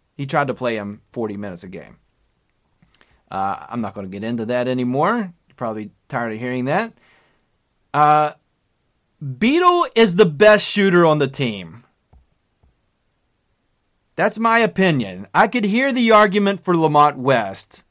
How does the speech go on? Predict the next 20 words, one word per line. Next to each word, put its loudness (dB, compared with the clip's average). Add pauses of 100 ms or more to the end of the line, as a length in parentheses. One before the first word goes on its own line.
(220)
with -2
a 0
wrist 0
that's -8
not -2
messed -10
up. -8 (1600)
Uh, -12
and -10
I -4
would -2
not 2
argue 0
too -8
hard -2 (800)
against -6
that. -10
But -10
for -6
me, 0